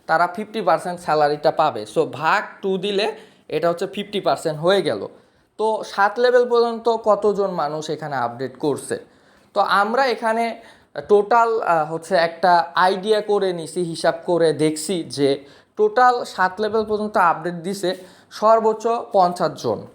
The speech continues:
তো পঞ্চাশ জন না, আমরা সত্তর জন ধরে নিছি। তো সত্তর জনের মাঝে, মাঝে যদি আমরা ভাগ করে দেই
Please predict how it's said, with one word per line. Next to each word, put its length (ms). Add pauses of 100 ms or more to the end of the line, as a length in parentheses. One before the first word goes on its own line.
(680)
তো 280
পঞ্চাশ 500
জন 140
না, 120
আমরা 260
সত্তর 500
জন 220
ধরে 240
নিছি। 300 (280)
তো 120
সত্তর 520
জনের 320
মাঝে, 380
মাঝে 300
যদি 240
আমরা 200
ভাগ 240 (120)
করে 240
দেই 320